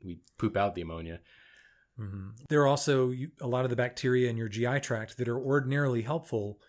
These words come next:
Speaker 2: will produce a lot of toxins sort of as a byproduct.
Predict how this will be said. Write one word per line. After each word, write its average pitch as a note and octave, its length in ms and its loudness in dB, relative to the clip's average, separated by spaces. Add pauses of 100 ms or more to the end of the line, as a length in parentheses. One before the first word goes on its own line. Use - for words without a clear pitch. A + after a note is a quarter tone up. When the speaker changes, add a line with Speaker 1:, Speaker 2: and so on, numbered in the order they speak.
(320)
Speaker 2:
will A#2+ 220 2
produce A#2+ 680 0
a C#3 120 -8
lot A#2 240 0
of A2 100 -6
toxins A2 640 -4
sort A#2 200 -2
of G#2+ 60 -4
as G#2+ 140 -2
a A2 40 -4
byproduct. G2+ 760 -8